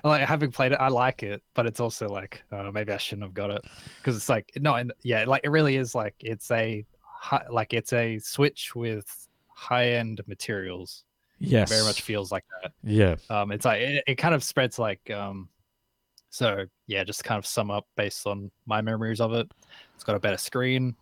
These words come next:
Speaker 1: it's got a bigger screen, which is like a, it's
Speaker 2: Is
Speaker 1: one
Speaker 2: it
Speaker 1: of those
Speaker 2: actually
Speaker 1: things where
Speaker 2: bigger?
Speaker 1: it seems kind of like it, it, uh, you know, 'cause the original Switch has, like, the giant bezels, so it,
Speaker 2: Oh,
Speaker 1: like,
Speaker 2: okay.
Speaker 1: fills out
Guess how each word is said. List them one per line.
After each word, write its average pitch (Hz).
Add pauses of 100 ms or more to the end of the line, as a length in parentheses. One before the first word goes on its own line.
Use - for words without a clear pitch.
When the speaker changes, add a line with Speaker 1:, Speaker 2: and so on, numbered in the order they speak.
(100)
Speaker 1:
it's -
got 110
a 98
bigger 113
screen, 123
which 117
is 117
like 120
a, 107 (1000)
it's 117
Speaker 2:
Is 147
Speaker 1:
one 147
Speaker 2:
it -
Speaker 1:
of 139
those 139
Speaker 2:
actually 254
Speaker 1:
things 123
where 95
Speaker 2:
bigger? 98
Speaker 1:
it 202
seems 123 (1120)
kind 127
of 98
like 110
it, 123 (120)
it, 120 (180)
uh, 107
you 123
know, 110
'cause 107
the 113
original 107
Switch -
has, 104
like, 98
the 98
giant 98
bezels, 117 (120)
so 117
it, 113
Speaker 2:
Oh, 110
Speaker 1:
like, 95
Speaker 2:
okay. 87
Speaker 1:
fills -
out 98